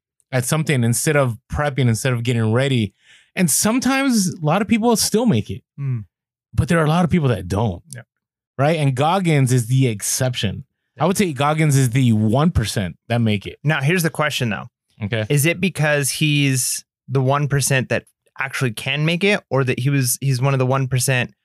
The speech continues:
Speaker 2: who's willing to push himself beyond comfortable? Like, he was, he, 'cause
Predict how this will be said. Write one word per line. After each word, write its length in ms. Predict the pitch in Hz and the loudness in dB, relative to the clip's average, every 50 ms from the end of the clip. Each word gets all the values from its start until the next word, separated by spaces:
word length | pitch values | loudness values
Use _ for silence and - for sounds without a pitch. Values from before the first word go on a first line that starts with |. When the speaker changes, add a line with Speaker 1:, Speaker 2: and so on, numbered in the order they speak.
| _ _ _ _ _ - | _ _ _ _ _ -2
Speaker 2:
who's 200 | - 151 139 123 | 0 2 2 2
willing 580 | 120 117 113 123 147 165 165 160 156 147 143 131 | 2 0 2 2 2 4 4 4 4 2 2 0
to 100 | 127 127 | 0 -2
push 220 | - 151 143 123 | 0 -2 0 0
himself 380 | 135 139 123 - 135 127 117 - | 0 -2 0 0 -2 -4 -4 -2
beyond 640 | 123 127 127 131 127 123 123 123 120 117 117 110 - _ _ _ _ _ _ - | -2 0 0 2 2 2 0 0 0 0 -2 -4 -6 _ _ _ _ _ _ -14
comfortable? 720 | - - - 131 127 - - 120 113 - - - 127 - _ _ _ _ _ _ _ - | -10 -4 -2 -2 -2 -2 -2 -6 -4 -4 -4 -6 -6 -8 _ _ _ _ _ _ _ -6
Like, 320 | 120 123 117 - - _ _ | -4 -4 -4 -6 -10 _ _
he 220 | - 131 123 151 151 | -4 -2 0 2 2
was, 140 | 147 131 120 | 2 2 0
he, 260 | - 127 131 156 - | 0 0 0 -2 -2
'cause 320 | _ - 170 175 160 - | _ -2 0 0 0 -2